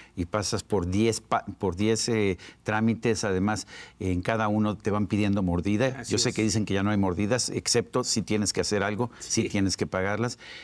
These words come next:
Speaker 1: Eh, ¿qué se puede hacer?
Speaker 2: La economía de la ciudad está entan-, estancada. Eh, durante los cinco años que yo dirigí la economía, se generaron más de medio millón de empleos.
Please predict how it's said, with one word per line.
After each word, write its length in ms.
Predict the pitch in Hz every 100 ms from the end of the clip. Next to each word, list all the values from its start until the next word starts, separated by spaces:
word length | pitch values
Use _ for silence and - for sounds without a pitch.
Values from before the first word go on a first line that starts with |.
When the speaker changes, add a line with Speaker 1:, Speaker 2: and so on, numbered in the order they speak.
| -
Speaker 1:
Eh, 240 | 104 101 82 -
¿qué 100 | 117
se 140 | 113
puede 240 | - 95
hacer? 240 | 85 - - -
Speaker 2:
La 100 | 139
economía 360 | 151 151 170
de 40 | 208
la 120 | 175
ciudad 180 | 151 160
está 180 | - 156
entan-, 300 | 139 120 -
estancada. 800 | 131 110 - 113 - 120 113 - - - - -
Eh, 220 | 131 131
durante 360 | 123 135 131 131
los 140 | 131
cinco 280 | 170 175 165
años 280 | 160 165 -
que 120 | 135
yo 140 | 135
dirigí 380 | 139 139 117 143
la 80 | 135
economía, 760 | 123 120 120 120 139 151 156 -
se 300 | - - 131
generaron 880 | - 139 123 123 131 139 139 139 135
más 260 | 131 131 123
de 140 | 120
medio 440 | 120 127 123 127
millón 440 | 120 110 107 120 120
de 80 | 110
empleos. 600 | 95 135 131 117 -